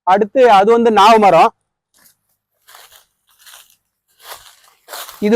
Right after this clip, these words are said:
வந்து நாட்டு நாவல். இந்த மரம் இதுவும் ஃபாரஸ்ட் டிபார்ட்மெண்ட்ல கொடுத்தது தான். வேங்க மரம் கொடுத்துருக்காங்க. அதுக்கப்புறம் தாண்டி, தாண்டி கொடுத்துருக்குறாங்க, ரோஸ்வுட் கொடுத்துருக்காங்க,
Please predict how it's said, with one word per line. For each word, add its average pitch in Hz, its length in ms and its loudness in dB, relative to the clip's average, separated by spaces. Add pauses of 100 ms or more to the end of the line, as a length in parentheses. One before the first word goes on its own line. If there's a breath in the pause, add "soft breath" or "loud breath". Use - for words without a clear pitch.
வந்து 240 160 2 (160)
நாட்டு 240 320 0
நாவல். 202 260 2 (760)
இந்த 202 180 0
மரம் 185 260 2 (680)
இதுவும் 233 240 0
ஃபாரஸ்ட் 208 280 0
டிபார்ட்மெண்ட்ல 180 500 -2
கொடுத்தது 170 320 -4
தான். 180 160 0 (640)
வேங்க 240 200 2 (100)
மரம் 226 200 0
கொடுத்துருக்காங்க. 180 500 0 (1120)
அதுக்கப்புறம் 196 500 2 (1120)
தாண்டி, 208 320 2 (580)
தாண்டி 208 300 0
கொடுத்துருக்குறாங்க, 180 640 0
ரோஸ்வுட் 208 380 0
கொடுத்துருக்காங்க, 170 500 -2